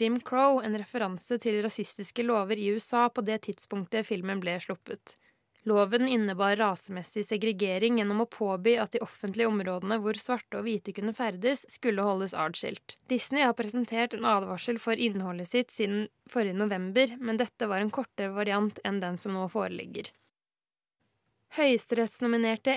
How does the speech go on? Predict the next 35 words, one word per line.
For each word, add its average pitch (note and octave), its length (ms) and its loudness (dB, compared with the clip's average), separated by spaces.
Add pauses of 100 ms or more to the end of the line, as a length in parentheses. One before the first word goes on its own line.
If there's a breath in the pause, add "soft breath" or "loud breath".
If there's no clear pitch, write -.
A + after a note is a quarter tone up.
Amy A3+ 320 2
Conant A3 480 -2
Barrett A#3 400 2
sier B3+ 260 2
drapet G#3 520 0
på G3+ 120 0
George A3+ 320 0
Floyd B3 400 2
gjorde A3+ 240 2
sterkt - 400 -4
inntrykk, B3+ 540 0 (340 soft breath)
men C4 140 0
nekter C4 400 0
å - 20 -2
kommentere A#3 540 0
påstandene G3+ 720 0 (100)
om F#3+ 160 0
systematisk G#3 800 -2
rasisme G3+ 480 -2
i F#3 240 -6
U - 80 -4
S - 160 -4
A. - 100 -8 (1160 soft breath)
Under A#3+ 300 4
andre A#3 320 4
dagen G#3 320 2
av G3 160 2
senatshøringen G#3 880 0
ble G#3+ 240 2
Barrett G3 400 0
spurt C4 320 0
om G#3+ 80 -2
hun G#3+ 140 0
hadde G#3+ 180 0
sett - 260 -6